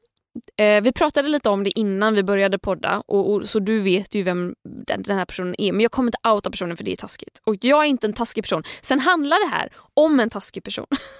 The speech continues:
<laughs> Men jag vill ju bara sätta mig över nu och säga att jag är den goda som inte kommer outa.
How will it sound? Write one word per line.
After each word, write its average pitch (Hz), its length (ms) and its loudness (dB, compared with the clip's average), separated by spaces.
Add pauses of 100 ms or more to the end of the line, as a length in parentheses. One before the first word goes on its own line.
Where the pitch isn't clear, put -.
(280)
<laughs> 392 800 2
Men 285 240 4
jag 269 160 4
vill 269 100 0
ju 277 80 2
bara 233 140 2
sätta 208 200 -4
mig 196 140 -2
över 202 380 4
nu 175 100 0
och 170 180 0
säga 180 140 2
att 175 120 -4
jag 190 160 4
är 180 40 2
den 190 180 0
goda 185 380 0
som 190 140 -4
inte 185 200 -8
kommer - 160 -6
outa. - 180 -10